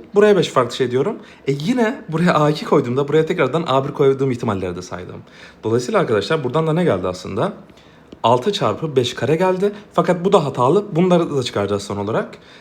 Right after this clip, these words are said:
E, yani şöyle son olarak yazdığımızda arkadaşlar A bir, A bir, A bir, A bir,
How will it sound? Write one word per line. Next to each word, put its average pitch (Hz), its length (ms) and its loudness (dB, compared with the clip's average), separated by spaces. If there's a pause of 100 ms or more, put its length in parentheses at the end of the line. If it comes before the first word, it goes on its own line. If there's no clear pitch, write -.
E, 113 80 0
yani 170 420 2 (100)
şöyle 147 420 -2 (120)
son 175 180 -2
olarak 139 260 0
yazdığımızda 135 460 0
arkadaşlar 95 580 -4 (420)
A 127 240 0
bir, 151 180 -2 (100)
A 120 260 0
bir, 131 300 -4
A 117 260 0
bir, - 340 -6 (360)
A 117 240 0
bir, 90 240 -8